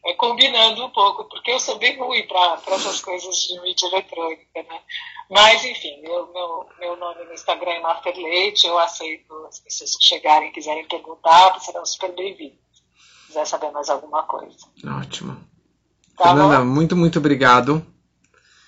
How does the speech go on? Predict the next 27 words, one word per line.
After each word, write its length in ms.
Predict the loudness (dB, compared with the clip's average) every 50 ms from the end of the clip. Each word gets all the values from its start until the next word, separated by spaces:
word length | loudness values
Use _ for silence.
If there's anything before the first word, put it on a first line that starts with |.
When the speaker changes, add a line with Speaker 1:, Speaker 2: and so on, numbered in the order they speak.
| _ _ _
Speaker 2:
E 220 | -4 -2 0 2 2
Speaker 1:
Eu 100 | 2 2
que 180 | 0 0 -2 0
Speaker 2:
que 120 | 0 0
Speaker 1:
agradeço 60 | 2
Speaker 2:
possamos, 600 | 4 4 6 6 8 8 8 6 4 2 -2 -4 -6
Speaker 1:
muito. 100 | -2 2
Speaker 2:
possamos, 600 | 2 2 4 6 6 6 6 4 2 2 2 4
é, 40 | 6 6 6 6 6 4 2 2
Speaker 1:
Verdade. 340 | 0 0 0 -2 -2 -2 -6 -12 -16 -16 -16 _ _ _
Speaker 2:
cada 240 | 2 4 6 8 8
um 60 | 10
modificar 580 | 10 8 8 6 4 2 0 0 2 6 6 6
um 60 | 6
pouquinho 500 | 6 2 -2 2 4 4 6 6 6 6
já, 320 | 6 8 8 8 8 8 6
já 120 | 4 4
ajuda 300 | 4 4 4 6 6 6
bastante 580 | 4 2 0 0 0 0 0 -2 -4 -8 -12 -14 -18 _ _ _
a 60 | -8 -4
nossa 280 | -4 -4 -2 -2 -2
vida 280 | 2 4 4 4 4 2
pro 160 | 0 -2 -2
mundo 220 | -2 0 -2 -2 0
Speaker 1:
Isso 80 | 0
aí. 60 | 2 4
Speaker 2:
melhor. 300 | 4 4 4 2 -2